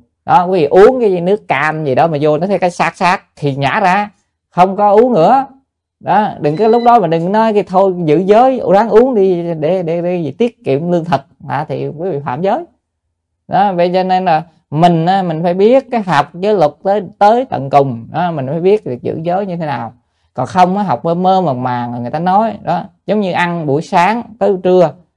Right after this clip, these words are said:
Bây giờ quý vị qua bên, bên các nước Nam Truyền vậy, sáng sớm các vị tỳ kheo đi khất thực rồi. Khất thực về đó là ăn, ăn bữa rồi bữa trưa người ta cúng bữa nữa là hai bữa, người ta cũng ăn hai bữa.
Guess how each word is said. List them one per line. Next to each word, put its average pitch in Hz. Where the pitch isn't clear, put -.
Bây 202
giờ 165
quý 214
vị 156
qua 175
bên, 156
bên 175
các 208
nước 214
Nam 190
Truyền 143
vậy, 156
sáng 220
sớm 226
các 226
vị 160
tỳ -
kheo 170
đi 160
khất 175
thực 131
rồi. 120
Khất 151
thực -
về 135
đó 165
là 131
ăn, 143
ăn 147
bữa 135
rồi 139
bữa 139
trưa 160
người 147
ta 143
cúng 196
bữa 151
nữa 160
là 135
hai 151
bữa, 127
người 156
ta 185
cũng 220
ăn 214
hai 202
bữa. 151